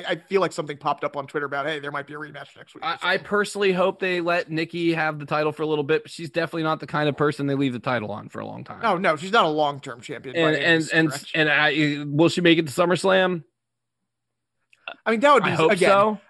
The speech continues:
Speaker 1: I, I, I would be even angrier over the waste of the briefcase if they did it just to get, basically, that would mean they did it just to get Charlotte an extra reign in there.
Speaker 2: Yeah. And, and, and
Speaker 1: <laughs>
Speaker 2: like, honestly,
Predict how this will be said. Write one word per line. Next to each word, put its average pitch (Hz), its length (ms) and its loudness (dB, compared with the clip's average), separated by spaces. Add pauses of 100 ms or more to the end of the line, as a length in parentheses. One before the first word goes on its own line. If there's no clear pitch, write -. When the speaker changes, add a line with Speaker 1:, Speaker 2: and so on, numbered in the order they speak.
Speaker 1:
I, 196 200 4
I, 220 160 4
I 220 100 6
would 240 140 2
be 190 200 -4
even 165 160 0
angrier 143 540 -2
over 143 240 0
the 143 80 -2
waste 143 340 -6
of 151 60 -6
the 147 80 -2
briefcase 156 640 -2
if 170 100 -2
they 170 120 2
did 165 200 4
it 160 120 0
just 160 340 0
to 156 100 -4
get, 151 360 -2 (500)
basically, 196 380 4
that 165 160 6
would 160 100 2
mean 156 220 -6 (260)
they 160 140 4
did 160 160 2
it 139 60 -14
just 139 220 -2
to 147 60 -4
get 143 100 -2
Charlotte 143 360 -2
an 139 80 -8
extra 139 260 -8
reign 131 320 -12
in 135 100 -18
there. 139 220 -12 (1040)
Speaker 2:
Yeah. 120 380 -2 (100)
And, 156 220 -8
and, 180 240 -4
and 185 180 0
Speaker 1:
<laughs> - 0 -
Speaker 2:
like, 175 280 0 (180)
honestly, 170 800 0